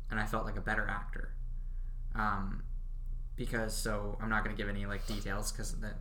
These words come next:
the industry here is, the community is pretty small. Um, but I had an audition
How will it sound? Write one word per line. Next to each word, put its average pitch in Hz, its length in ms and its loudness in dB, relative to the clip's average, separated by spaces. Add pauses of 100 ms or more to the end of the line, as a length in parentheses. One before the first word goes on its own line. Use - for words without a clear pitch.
(120)
the 107 160 -2
industry 107 420 -2
here 104 300 -2
is, - 240 -2 (120)
the 117 100 0
community 131 400 4
is 113 100 0
pretty 101 220 0
small. 101 480 -2 (420)
Um, 110 320 6
but 104 300 0 (880)
I 123 80 2
had 135 160 8
an 135 80 6
audition 104 500 2